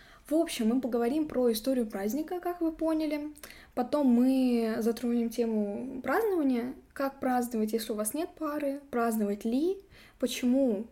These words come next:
как мы считаем, это важно? Стоит праздновать. И, м,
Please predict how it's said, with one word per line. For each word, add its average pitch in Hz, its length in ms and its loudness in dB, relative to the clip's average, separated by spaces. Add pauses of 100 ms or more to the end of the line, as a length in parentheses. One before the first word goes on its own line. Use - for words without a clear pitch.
(420)
как 214 180 -6
мы 220 100 2
считаем, 214 300 -4
это 208 160 -4
важно? 277 560 -4
Стоит 220 400 -2
праздновать. 220 560 -4 (400)
И, 311 360 4
м, 269 200 2